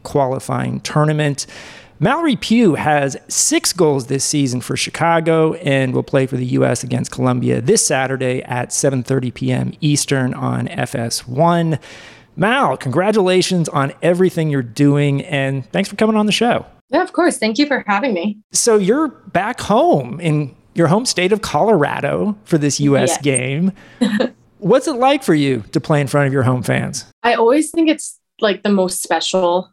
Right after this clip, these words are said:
Speaker 2: um, honestly, because, like, you're at the highest level and, like, you're playing with the best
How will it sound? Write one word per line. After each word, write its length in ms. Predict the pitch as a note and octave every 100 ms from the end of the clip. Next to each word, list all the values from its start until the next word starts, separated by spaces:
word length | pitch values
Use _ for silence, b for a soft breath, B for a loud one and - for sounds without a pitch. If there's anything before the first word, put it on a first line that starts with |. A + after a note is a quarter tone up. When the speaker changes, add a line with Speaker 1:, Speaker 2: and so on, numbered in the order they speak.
| -
Speaker 2:
um, 560 | F#3+ F3 D#3 C#3+ F3 F3+ -
honestly, 600 | F3+ F3 E3+ G3 G3 F#3
because, 280 | F#3 F3+
like, 220 | E3+ E3 -
you're 640 | F3 E3+ E3 D#3+ D#3+ - -
at 160 | F3+
the 80 | G3
highest 420 | F#3+ F3+ F3 -
level 520 | F3 E3 E3+ E3 E3
and, 120 | D#3+ D#3+
like, 260 | D#3 D3+
you're 200 | E3+ E3+
playing 340 | E3+ F3 F3 E3+
with 140 | E3+
the 100 | E3+
best 560 | E3 D#3+ E3+ - -